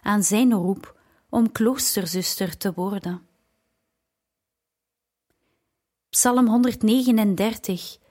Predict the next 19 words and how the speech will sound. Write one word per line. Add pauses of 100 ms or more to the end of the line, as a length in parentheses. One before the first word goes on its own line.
(120)
bezingt
het
verder
in
vers
veertien. (1700)
En
ik
loof
u (360)
in
het
besef
dat
ik
eerbiedwekkend
ben
van
maaksel,